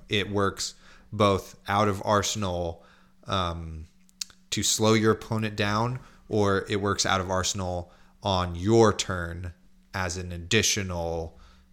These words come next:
uh, piece of your attack. So for me, this is a really good card because of how flexible it is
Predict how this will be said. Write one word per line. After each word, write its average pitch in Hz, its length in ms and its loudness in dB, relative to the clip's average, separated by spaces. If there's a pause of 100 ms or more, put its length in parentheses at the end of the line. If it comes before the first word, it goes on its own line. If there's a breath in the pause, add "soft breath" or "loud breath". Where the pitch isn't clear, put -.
(120)
uh, 82 240 -6 (200)
piece - 540 -2 (360 soft breath)
of 92 160 -4
your 87 200 -4
attack. - 540 -8 (600 soft breath)
So 110 280 6
for 113 200 0
me, 139 220 2
this 120 220 2
is 117 120 2
a 110 60 2
really 107 340 0
good 98 320 0
card 113 580 0 (240)
because 104 360 0
of 92 120 -4
how 92 580 4
flexible 104 720 0
it 90 100 -6
is 104 400 -4